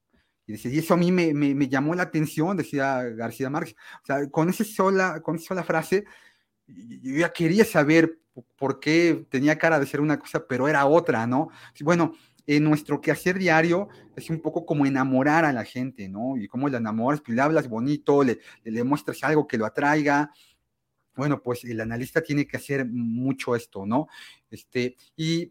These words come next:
y, y bueno, ya llegas así banco y te metes al, al, al análisis, pero ¿cómo, cómo fue tu camino? O sea, ¿llegaste y ya fuiste gerente o empezaste también desde, de, desde analista?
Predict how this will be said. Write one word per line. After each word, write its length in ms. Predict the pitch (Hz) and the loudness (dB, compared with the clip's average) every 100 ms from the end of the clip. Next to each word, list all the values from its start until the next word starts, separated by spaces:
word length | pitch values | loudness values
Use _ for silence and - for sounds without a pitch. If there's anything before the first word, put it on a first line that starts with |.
| - | -12
y, 340 | 160 - 170 | -14 -10 -4
y 40 | 175 | 4
bueno, 360 | 190 202 - _ 147 143 147 147 | 6 4 -2 _ -18 -16 -16 0
ya 200 | 180 190 | 2 2
llegas 380 | 185 190 185 | 2 2 0
así 260 | - - 175 | -6 -10 0
banco 580 | 165 165 165 165 160 165 | 4 4 4 6 8 6
y 60 | |
te 120 | 143 139 | 2 2
metes 440 | 147 147 151 - _ - _ | 2 0 -8 -14 _ -20 _
al, 280 | 127 127 - | 0 0 -2
al, 220 | 120 123 | -4 -4
al 160 | 127 127 | -2 0
análisis, 720 | 131 156 170 165 - 170 - - - | 2 4 2 -2 -6 -8 -8 -18 -2
pero 200 | 143 147 | 0 2
¿cómo, 260 | 175 196 | 2 2
cómo 220 | 185 185 175 | 2 0 2
fue 160 | 190 | 2
tu 160 | 190 196 | 0 -2
camino? 460 | 147 160 185 139 | 0 2 2 2
O 160 | 120 107 | 0 -4
sea, 220 | - 120 | -4 -2
¿llegaste 520 | 120 123 131 156 - 180 | -2 0 2 2 2 0
y 240 | 147 120 | 0 2
ya 240 | 135 151 | 4 4
fuiste 320 | 143 165 165 160 | 2 -2 0 0
gerente 640 | 135 139 175 170 180 180 - - - | 2 2 2 2 0 0 -4 -16 -4
o 120 | 135 | -4
empezaste 720 | 131 147 156 151 - 151 147 - _ - | -2 -4 -2 -4 0 0 0 -6 _ -4
también 500 | 127 131 139 143 151 | -4 0 2 2 2
desde, 420 | 127 120 117 113 | -2 -2 -2 -2
de, 260 | 117 120 120 | -2 -4 -4
desde 400 | 117 117 120 117 | -6 -2 0 2
analista? 800 | 127 127 147 165 - 170 175 | 2 2 0 -2 2 4 4